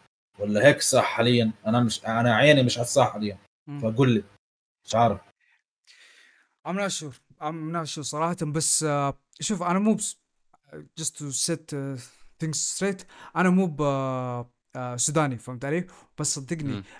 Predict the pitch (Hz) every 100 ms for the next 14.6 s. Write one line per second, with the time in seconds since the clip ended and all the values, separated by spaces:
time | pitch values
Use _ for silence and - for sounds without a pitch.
0 | - 139 135 - 170 156 131 117 110 135
1 | 127 123 120 - 180 165 - 143 165 202
2 | 170 - _ _ _ _ - 170 185 _
3 | _ - 175 160 160 135 135 165 185 208
4 | 196 - 139 - 165 180 185 - - 147
5 | 139 131 - - 165 160 151 - 185 190
6 | 170 147 139 131 - 175 143 135 139 120
7 | 110 _ - - 135 127 - 147 135 131
8 | 131 127 123 - 156 147 135 190 190 135
9 | _ _ _ - - - _ - 143 143
10 | 143 151 156 139 135 139 156 139 127 120
11 | 120 120 120 - _ _ - 123 139 -
12 | - - - _ _ _ _ _ - _
13 | _ _ _ - 135 143 143 131 117 117
14 | 110 131 143 - 147